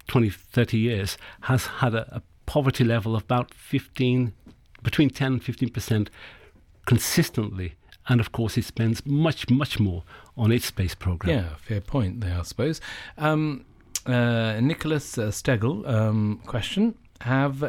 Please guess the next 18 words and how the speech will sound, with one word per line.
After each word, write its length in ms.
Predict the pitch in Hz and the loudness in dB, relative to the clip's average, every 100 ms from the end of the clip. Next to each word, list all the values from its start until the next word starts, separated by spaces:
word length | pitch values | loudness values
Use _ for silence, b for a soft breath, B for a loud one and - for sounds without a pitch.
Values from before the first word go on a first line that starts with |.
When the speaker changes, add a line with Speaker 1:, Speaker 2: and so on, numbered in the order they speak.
| - | 2
Speaker 2:
India 680 | 139 135 139 139 135 135 113 | 2 2 2 2 -2 -4 -4
begun 300 | 123 127 123 | 0 2 2
discussions 560 | 117 - 143 - 131 - | 0 -2 -2 2 0 0
for 120 | - | -2
India 280 | 123 117 120 | 0 2 0
to 200 | - 110 | 0 2
resume 640 | 110 104 123 123 117 110 | 0 0 2 4 4 2
manned 380 | 120 131 127 120 | 2 2 0 -2
spaceflight 880 | - - 147 135 - 98 95 - - | -6 -4 -4 -4 -2 -2 -2 -6 -6
to 140 | 113 | -6
the 80 | 104 | -6
future 420 | - 107 - 104 B B | -4 -4 -2 -4 B B
space 340 | - - 127 110 | -14 0 0 2
stations 400 | - 107 - 101 | 2 0 2 -2
of 120 | 92 | -4
China 420 | - 117 104 101 | 0 2 2 0
and 140 | 95 104 | -2 0
Russia, 420 | 117 - 98 80 | 0 -2 -6 -6